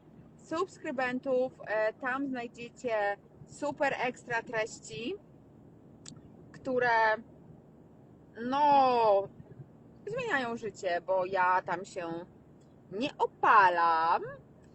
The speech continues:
E, także tam jest, tam jest mocno, ale w związku z tym, że jestem taka płodna, słuchajcie, moje przyjaciółki, e, które mnie znają prywatnie, w ogóle osoby, które mnie znają prywatnie,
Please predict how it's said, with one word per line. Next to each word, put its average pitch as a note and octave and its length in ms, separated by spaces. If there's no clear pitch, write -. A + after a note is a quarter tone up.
E, A3 760
także A#3+ 460
tam A3 320
jest, G3+ 280
tam G#3+ 160
jest G#3 200
mocno, G3+ 720
ale B3 260
w A#3+ 40
związku C4+ 280
z - 60
tym, C4 400
że A#3 200
jestem A3 300
taka G#3+ 260
płodna, G3+ 580
słuchajcie, G3+ 440
moje B3 440
przyjaciółki, G3 880
e, E3 280
które G3+ 240
mnie F#3+ 140
znają G#3 260
prywatnie, F3+ 760
w - 40
ogóle G3+ 180
osoby, F#3+ 260
które F3+ 180
mnie F3 120
znają F3 240
prywatnie, E3+ 520